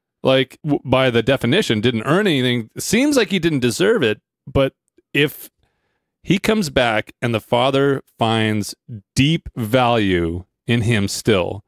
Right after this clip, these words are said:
and deep value in him coming back and embracing him then that way, does that not imply that he thinks he's deserving of that? Why would the father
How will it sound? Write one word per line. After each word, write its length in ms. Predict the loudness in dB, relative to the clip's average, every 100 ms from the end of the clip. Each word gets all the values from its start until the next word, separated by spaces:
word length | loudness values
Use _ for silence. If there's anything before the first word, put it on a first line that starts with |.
| _ _ _
and 160 | -2 0
deep 240 | 2 2
value 340 | 2 2 2 0
in 100 | 0
him 160 | -2 -2
coming 300 | 0 -2 -2 -6
back 380 | -2 -2 -4 -6
and 300 | -4 -4 -4 -10 _ -2
embracing 540 | -2 2 2 2 0
him 160 | 0 0
then 200 | 0 0
that 180 | 0
way, 280 | 0 0 -2 -8 _ _ _ _ _ _ _ _ _ _ _ _ _ -2
does 200 | 0 2
that 200 | 2 2
not 240 | 2 2
imply 480 | 0 0 0 2 2
that 140 | 0
he 80 | -2
thinks 360 | -2 -2 0 0
he's 200 | 0 2
deserving 580 | 0 0 0 2 2
of 80 | 0
that? 160 | 0 2
Why 160 | 2
would 200 | 2 0
the 80 | 0
father 360 | 0 0 2